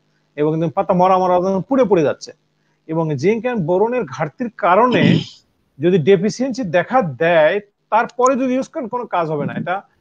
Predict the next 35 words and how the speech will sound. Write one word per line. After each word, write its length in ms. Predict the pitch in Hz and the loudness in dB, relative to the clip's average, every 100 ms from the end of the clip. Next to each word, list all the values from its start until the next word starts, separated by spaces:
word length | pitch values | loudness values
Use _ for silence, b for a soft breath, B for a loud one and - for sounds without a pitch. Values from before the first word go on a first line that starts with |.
| _ - | _ -4
অবশ্যই 500 | 185 233 - - 285 | 0 0 -2 -2 -2
আপনার 380 | 233 220 208 180 | -2 -4 -6 -4
জমি 280 | 180 185 190 170 _ - | -4 -2 -4 -8 _ -6
প্রিপারেশনের 520 | 202 208 196 - 208 | -2 0 -2 -4 -8
সময় 200 | - 151 | -6 -6
দিতে 200 | 127 123 | -6 -10
হবে। 200 | 120 165 _ _ _ _ _ | -14 -18 _ _ _ _ _
এবং 260 | 156 160 147 _ 156 | -6 -6 -8 _ -6
যখন 240 | 160 196 | -4 -4
আপনারা 360 | 190 190 208 202 _ _ _ _ _ _ - | -4 0 -2 -2 _ _ _ _ _ _ -12
একটা 220 | 143 - | -4 -2
harvest 380 | 165 175 202 202 | 0 2 2 2
নিয়ে 180 | 170 185 | 0 2
ফেলবেন, 400 | 190 214 247 359 b b b _ | 2 0 0 -4 b b b _
তখন 240 | 196 214 | -4 -2
মাঝখানে 340 | 202 185 - 214 | -2 -2 -4 -6
শুধু 160 | 208 | -4
আমরা 180 | 202 180 | -2 -2
গোবর 300 | 156 170 160 | -2 -2 0
দিয়ে 180 | 139 139 | -2 -2
রাখি, 260 | 120 - 110 _ _ _ - | -2 -6 -20 _ _ _ -4
গোবর 240 | 151 160 | -2 0
দিলেই, 500 | 143 170 185 262 285 - _ _ 156 | 0 0 0 -2 -6 -10 _ _ -8
এবং 220 | 143 143 139 | -6 -6 -4
পানি, 200 | 156 131 | -4 -2
গোবরের 340 | 135 151 156 | 0 0 0
পানি 260 | 151 156 190 | -2 -4 -4
যদি 200 | 214 185 | -4 -6
ঠিকমতো, 340 | - 151 165 | -8 -8 -6
অর্থাৎ 300 | 165 - 170 139 120 _ | -6 -4 -6 -6 -10 _
সয়েলটা 500 | - 151 165 175 190 | -4 2 2 0 -2
যদি 160 | 185 | 0
moist 560 | 175 147 208 254 - - | 4 4 4 0 -8 -4
আকারে 300 | 175 165 143 | -4 0 -2
থাকে, 320 | 131 127 202 | -2 -8 -10